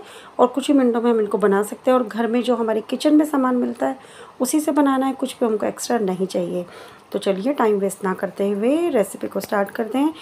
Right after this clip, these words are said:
और अगर किसी को recipe पसंद आए, तो please, please, please channel को subscribe कीजिएगा और like कीजिएगा, comment कीजिएगा और video को ज़्यादा से ज़्यादा share कीजिएगा। तो इसको बनाने के लिए मैंने एक कटोरी लिया है बेसन और आधा कटोरी लिया है देसी घी।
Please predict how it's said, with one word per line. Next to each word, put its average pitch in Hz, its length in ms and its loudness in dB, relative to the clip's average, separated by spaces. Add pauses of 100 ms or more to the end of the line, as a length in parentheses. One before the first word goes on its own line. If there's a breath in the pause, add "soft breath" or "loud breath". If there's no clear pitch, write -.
(260 loud breath)
और 214 120 4
अगर 208 160 0
किसी 220 220 -8
को 220 80 -2
recipe 208 320 -4
पसंद 220 440 -2
आए, 233 240 0
तो 240 160 -6
please, 254 380 -4
please, 240 240 0 (100)
please 294 320 0
channel 214 200 4
को 208 140 -2
subscribe - 560 -2
कीजिएगा 233 580 0 (440 loud breath)
और 202 100 -2
like 185 260 -2
कीजिएगा, 220 440 -2
comment 190 400 -2
कीजिएगा 202 420 -4
और 208 340 2
video 190 340 -2
को 196 100 -2
ज़्यादा 220 280 2
से 247 60 -6
ज़्यादा 208 300 -2
share 185 300 -4
कीजिएगा। 175 600 -10 (560 loud breath)
तो 240 120 8
इसको 269 260 0
बनाने 226 320 2
के 214 140 -6
लिए 220 80 2
मैंने 415 180 2
एक 285 240 -4
कटोरी 233 320 0
लिया 208 200 0
है 175 100 0
बेसन 226 380 -2
और 247 160 2
आधा 196 200 4
कटोरी 185 340 -2
लिया 180 180 -2
है 214 100 -2
देसी 180 280 -2
घी। 156 260 -6